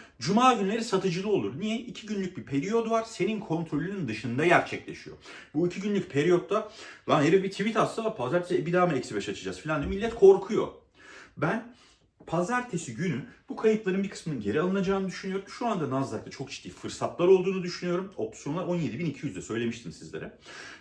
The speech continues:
Bununla da birlikte uzun dönem yatırımcı için bunlar çok da korkulacak dönemler değil zaten arkadaşlar. Borsa korkulurken, panik yapılırken satılan değil alınan bir mecradır.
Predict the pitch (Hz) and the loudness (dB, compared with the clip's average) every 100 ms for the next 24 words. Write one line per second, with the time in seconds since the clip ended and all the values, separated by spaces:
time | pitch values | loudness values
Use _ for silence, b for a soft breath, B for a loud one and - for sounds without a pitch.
0 | - 185 233 226 180 160 196 165 - - | -4 0 2 2 2 0 0 -2 -4 -10
1 | - B - 226 208 147 117 90 - - | -12 B -8 -4 -2 0 -2 -4 -6 -6
2 | 92 80 - 165 160 - - - - 123 | -8 -8 -8 -8 -6 -8 -10 -12 -8 -6
3 | - 92 85 82 101 90 87 131 - - | -4 -6 -6 -8 -6 -6 -6 -10 -10 -16
4 | 95 123 135 165 101 85 95 82 - 87 | -4 -2 2 0 0 -4 -4 -4 -6 -8
5 | 85 87 78 - 185 196 B B - 139 | -8 -4 -6 -2 -2 -2 B B 0 6
6 | 170 - 190 202 139 127 - 156 175 - | 8 6 0 -2 0 -2 -2 -2 -2 0
7 | 123 190 - B B B - 175 202 - | -4 -4 -10 B B B -2 0 0 -2
8 | - 120 - - - - 151 151 208 160 | -2 -4 -6 -8 -8 -8 -6 -6 -2 -2
9 | 143 170 170 117 85 82 78 71 57 - | 2 4 4 2 -2 -4 -6 -6 -6 -8
10 | - | -16